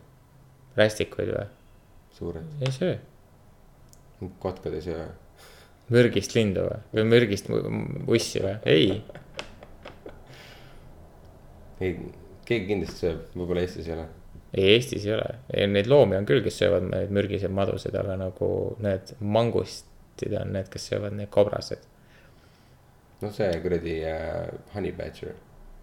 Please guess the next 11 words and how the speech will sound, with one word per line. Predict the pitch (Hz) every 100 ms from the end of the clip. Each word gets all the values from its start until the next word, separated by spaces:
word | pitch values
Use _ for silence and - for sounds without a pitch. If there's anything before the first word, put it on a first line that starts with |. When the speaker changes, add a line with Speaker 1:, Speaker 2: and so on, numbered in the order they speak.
| -
Speaker 1:
Jah. | - 98 95
Speaker 2:
Kus | - -
ta | 82
on? | 78 76 - - - - - - - - - - -
Kus | 90
see | - 87 82 85 - - - -
eesti | - 92 -
keeles | - 80
on? |
Speaker 1:
Meemekäär. | 120 107 95 98 98
Speaker 2:
<laughs> | - - - - - - - - - - - 330 - 320 320 294 277